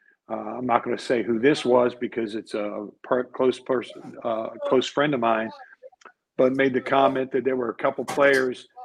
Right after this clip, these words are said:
that transferred, quarterbacks this year, that transferred to different programs. And, uh, one of the quarterbacks made about one and a half million, and the other is gonna make about a million dollars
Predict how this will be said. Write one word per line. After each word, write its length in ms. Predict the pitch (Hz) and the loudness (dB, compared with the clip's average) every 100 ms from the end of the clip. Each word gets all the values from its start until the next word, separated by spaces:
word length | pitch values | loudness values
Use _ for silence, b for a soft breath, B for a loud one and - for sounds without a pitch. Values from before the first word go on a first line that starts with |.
| - | -12
that 140 | - 113 | -10 -8
transferred, 760 | - 143 165 - - 120 117 | -6 -4 -4 -6 -4 -4 -4
quarterbacks 640 | - - 220 127 98 92 - | -8 -4 -2 -2 -4 -6 -10
this 140 | 92 - | -12 -10
year, 200 | 92 95 202 - - | -10 -8 -10 -10 -12
that 100 | 143 | -12
transferred 520 | - 139 131 - 131 | -4 -2 -2 -2 -4
to 60 | 117 | -2
different 280 | 123 120 107 | -6 -6 -2
programs. 680 | 151 175 127 113 117 127 - _ _ _ - | 0 2 0 0 -4 -8 -18 _ _ _ -4
And, 560 | 127 123 123 120 120 113 _ _ _ - | 0 2 2 0 -2 -10 _ _ _ -14
uh, 420 | - 113 110 107 104 - | -8 -8 -8 -12 -14 -14
one 240 | - 127 | -2 0
of 80 | 139 | 2
the 60 | 127 | 0
quarterbacks 640 | - 135 127 131 135 - | 0 0 4 4 2 -2
made 240 | 127 127 127 | -4 -2 -2
about 480 | 123 123 120 - | -2 -2 -4 -10
one 180 | 120 131 | -6 -4
and 100 | 131 | -2
a 40 | 120 | 0
half 260 | 139 131 | 0 -2
million, 360 | 131 135 143 151 | -2 -2 -2 -6
and 80 | 117 | -2
the 60 | |
other 140 | 123 135 | -2 -2
is 120 | - | -6
gonna 120 | 127 | -4
make 220 | 127 123 | -4 -4
about 200 | 120 127 | -4 -4
a 40 | 127 | -2
million 380 | 135 147 156 | -2 -2 -4
dollars 500 | 107 85 78 85 - | -10 -14 -16 -20 -20